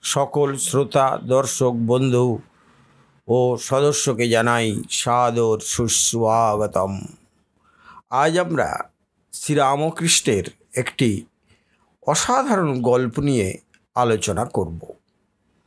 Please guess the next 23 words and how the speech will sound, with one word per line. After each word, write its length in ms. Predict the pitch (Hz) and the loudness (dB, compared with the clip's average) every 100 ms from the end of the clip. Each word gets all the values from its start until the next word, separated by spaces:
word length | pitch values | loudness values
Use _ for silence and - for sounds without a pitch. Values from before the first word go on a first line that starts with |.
| _ | _
বা 180 | 247 254 | -2 0
বর-, 640 | 208 160 156 - 123 139 127 - - - | 2 0 0 -6 -6 -6 -6 -12 -20 -10
বরং 360 | 139 143 147 143 | -2 0 2 0
বলা 240 | 127 135 | 2 2
ভালো, 360 | 143 151 127 - - _ _ _ _ _ _ 113 | 2 2 0 -2 -12 _ _ _ _ _ _ -4
গল্পটি 580 | 127 135 110 117 101 | 0 0 0 -4 -2
শুনব। 540 | 98 - 123 107 98 50 - _ _ _ _ - - _ | -4 -2 0 0 -2 -6 -10 _ _ _ _ -20 -20 _
এই 120 | 160 | -4
গল্পটি 460 | 170 165 165 196 196 | 2 2 0 -4 -2
শুনলে 600 | - 196 190 147 101 - _ _ - | 0 0 0 0 -2 -6 _ _ -4
আমাদের 380 | 143 147 143 | 0 2 2
মধ্যে 560 | 139 131 143 135 104 82 - _ _ _ _ _ _ _ _ - - | 2 2 2 2 0 -2 -10 _ _ _ _ _ _ _ _ -20 -4
একটা 240 | 143 - | -4 0
চমৎকার 640 | 220 175 151 180 180 170 151 | -2 0 2 0 0 0 0
শিক্ষা 460 | - 117 - - | 2 -2 -2 -2
হবে। 300 | 95 98 78 - - _ _ _ _ _ _ _ _ _ _ _ | -2 -2 -4 -10 -16 _ _ _ _ _ _ _ _ _ _ _
আমরা 340 | - 147 180 185 | 0 2 4 2
কম 300 | 175 147 147 | 2 2 2
বেশি 200 | 160 170 | 0 0
পাপ 300 | 170 131 - | 0 -2 0
কাজ 220 | 156 147 | -2 -2
করে 220 | - 139 135 | -2 -2 0
থাকি। 380 | 139 - - | 0 -2 -8